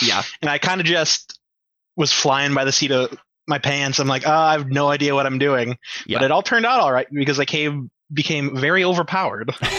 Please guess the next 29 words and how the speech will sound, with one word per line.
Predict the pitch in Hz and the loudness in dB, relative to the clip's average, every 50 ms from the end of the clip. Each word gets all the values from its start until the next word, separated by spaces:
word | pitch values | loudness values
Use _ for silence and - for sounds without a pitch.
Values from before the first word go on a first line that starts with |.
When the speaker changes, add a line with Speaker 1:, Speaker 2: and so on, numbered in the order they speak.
| 392 403 392 381 370 185 - - - 311 - - - - - - - - | -2 -2 -2 -2 -2 -4 -4 -2 -2 -2 -2 -4 -14 -14 -14 -12 -6 -2
Speaker 2:
And | 156 147 143 | -2 0 2
Speaker 1:
Yeah. | 143 135 127 | 2 2 2
Speaker 2:
I | 151 | 0
basically | 147 170 175 165 - 170 175 | 0 0 -2 -2 0 -2 0
just | 156 160 - - | 0 0 0 0
went | 165 165 - - | -2 -2 0 -2
the | 135 | -2
talking | - - 156 160 156 - 147 135 123 | 0 2 2 2 2 0 -4 -4 -4
path | - 123 120 120 117 - - | -2 -2 -2 -2 -2 -4 -6
'cause | - 147 127 120 120 117 - - - | -4 -4 -2 -2 -2 -4 -6 -6 -4
in | - 139 131 | -4 -4 -2
typical | - 156 135 147 - 147 135 | -2 -2 -2 -2 -2 -2 -2
David | 123 143 139 143 135 135 123 117 | -2 -2 -2 -2 -2 -4 -6 -4
fashion, | - 120 117 113 - - 123 | -2 -2 0 0 -2 -2 -2
he | - 135 131 | -2 -4 -2
min-maxed | 131 135 131 127 127 127 127 123 - - - - - 123 | -2 -2 -2 -2 -2 -2 -2 -4 -4 -6 -8 -6 -6 -2
the, | 127 127 123 120 | 0 2 2 2
uh, | 120 117 120 117 _ _ - - - - - - - _ _ _ - _ _ - | 2 2 0 -2 _ _ -8 -6 -6 -6 -6 -10 -16 _ _ _ -20 _ _ -8
the, | - 131 135 127 123 | -2 0 2 2 2
the | 117 131 | 0 -2
swordsmanship. | 123 - 143 139 135 131 123 120 120 117 110 - - 110 110 - - - - | -2 0 0 0 0 -2 -4 -6 -8 -6 -4 -2 -2 -2 -4 -6 -8 -18 -12
Speaker 1:
Right. | - 107 107 107 107 107 107 104 98 - | -8 -6 -4 -2 0 0 0 0 0 -2
Speaker 2:
And | 131 - - _ 156 147 | -4 -6 -12 _ -12 -6
being | 147 147 139 139 | -4 -2 -2 0
a, | 131 131 127 123 - - - - - - - - _ _ - - - - - - | 0 0 0 -2 -4 -8 -18 -18 -18 -18 -20 -20 _ _ -20 -18 -18 -12 -6 -4
a | 151 | -4
beefy | 127 139 143 139 - - 127 117 | -2 0 0 0 0 -2 -4 -4
boy. | 117 107 98 101 127 165 156 - - - - - - - - | -4 -6 -8 -4 -6 -4 -4 -6 -8 -10 -10 -10 -12 -10 -6
Speaker 1:
Mm-hmm, | - 120 120 123 135 131 | -2 -2 -2 0 0 -2